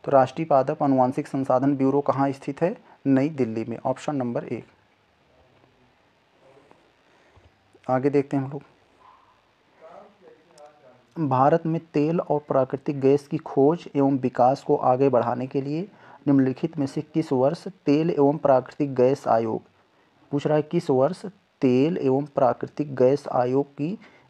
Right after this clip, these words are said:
स्थापना किया गया था? छप्पन में, साठ में, बासठ में, अट्ठावन में, इन दिए हुए ऑप्शन में हमें बताना है। तो मेरे भाई, यहाँ पर जो, ये जो तेल एवं प्राकृतिक गैस आयोग का गठन किया गया था मेरे भाई, यह उन्नीस सौ छप्पन में किया गया था।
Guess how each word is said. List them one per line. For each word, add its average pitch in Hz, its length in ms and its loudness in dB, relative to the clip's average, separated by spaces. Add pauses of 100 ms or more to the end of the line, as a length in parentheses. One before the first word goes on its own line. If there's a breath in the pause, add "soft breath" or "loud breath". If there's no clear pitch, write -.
(120)
स्थापना 131 500 -4
किया 131 280 2
गया - 200 -4
था? - 160 -8
छप्पन - 400 -4
में, 151 220 -2
साठ 127 400 0
में, 151 260 -6
बासठ 120 440 -6
में, 147 100 -8
अट्ठावन 123 520 -8
में, 151 260 -4 (420 loud breath)
इन 147 100 -4
दिए 135 220 0
हुए 135 200 0
ऑप्शन 131 380 0
में 151 100 -4
हमें 135 300 -2
बताना 117 360 0
है। - 180 -12 (400 loud breath)
तो 160 60 -6
मेरे 175 160 -4
भाई, 165 160 -2
यहाँ 165 180 -2
पर 170 140 -8
जो, 165 320 -4 (800 soft breath)
ये 131 220 4
जो 127 320 2 (220)
तेल 151 240 4
एवं 147 140 2
प्राकृतिक 143 480 -4
गैस 139 280 -4
आयोग 139 320 0
का 147 80 2
गठन 127 320 -4
किया 143 280 -2
गया 117 200 0
था 120 140 -14
मेरे 113 180 -10
भाई, 151 300 -10 (400 loud breath)
यह 156 280 0 (360)
उन्नीस 156 400 0
सौ - 100 -2
छप्पन - 420 -2
में 120 140 0
किया 113 220 -2
गया 113 140 -4
था। - 120 -12